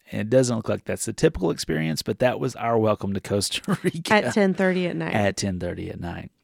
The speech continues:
Speaker 1: And so we had wisely, like, we, we thought about trying to find, like, you know, a real quaint hotel in San Jose that kinda had the charm. But we decided at the end of the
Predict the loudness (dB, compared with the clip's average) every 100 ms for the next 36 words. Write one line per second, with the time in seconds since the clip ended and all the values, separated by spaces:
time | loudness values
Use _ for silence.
0 | -6 -4 2 4 6 4 2 2 2 0
1 | -2 -2 -6 -8 -2 -4 -4 -18 -20 -20
2 | -12 -8 -6 -2 -2 0 0 0 -2 -4
3 | -6 -6 -6 -6 -4 -4 -6 -8 -18 _
4 | -12 -10 -10 -14 -8 -4 -4 -6 -14 -6
5 | -4 -4 -6 -8 -6 -6 -4 -4 -6 -8
6 | -6 -6 -4 -6 -4 -4 -2 -4 -6 -10
7 | -8 -8 -6 -6 -6 -8 -6 -6 -4 -4
8 | -6 -10 _ _ -20 _ _ _ _ _
9 | -2 0 2 0 -6 _ _ _ _ -2
10 | 0 0 0 -2 -2 -2 -4 -10 _ -12
11 | -10 -6 -6 -4